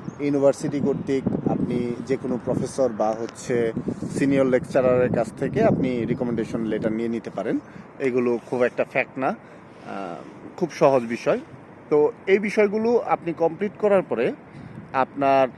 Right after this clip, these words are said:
আম, আইএলটিএসের রেজাল্ট, যদি আপনি কিনো-, কোনো কোনো ইউনিভার্সিটি আছে আইএলটিএসের রেজাল্ট রিকোয়ারমেন্ট, আইএলটিএস ছাড়া হয় না।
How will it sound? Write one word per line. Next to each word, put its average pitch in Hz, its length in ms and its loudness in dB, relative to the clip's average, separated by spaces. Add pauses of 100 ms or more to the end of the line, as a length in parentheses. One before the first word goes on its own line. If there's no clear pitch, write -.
(240)
আম, 104 520 -2 (140)
আইএলটিএসের 143 840 0
রেজাল্ট, 135 540 6 (160)
যদি 127 180 0
আপনি 123 380 -2 (680)
কিনো-, 127 380 -4
কোনো 131 160 0
কোনো 131 160 -2
ইউনিভার্সিটি 127 540 2
আছে 127 200 0
আইএলটিএসের 117 440 -2
রেজাল্ট 117 340 0
রিকোয়ারমেন্ট, 127 540 -2 (440)
আইএলটিএস 117 320 0
ছাড়া 127 160 2
হয় 120 200 2
না। 147 180 0